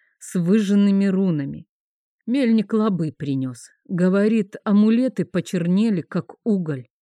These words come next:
Ночью тени по стенам ползают, жернова сами крутятся.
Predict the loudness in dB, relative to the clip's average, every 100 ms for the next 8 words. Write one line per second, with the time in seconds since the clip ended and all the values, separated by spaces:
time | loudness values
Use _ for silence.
0 | -2 2 4 2 -2 -4 -2 0 2 0
1 | -2 -6 -4 -4 -2 -2 -4 -2 -2 0
2 | -2 -4 -4 -2 0 0 -2 -2 -6 -6
3 | -4 -2 -4 -6 -8 -6 -10 -14 -16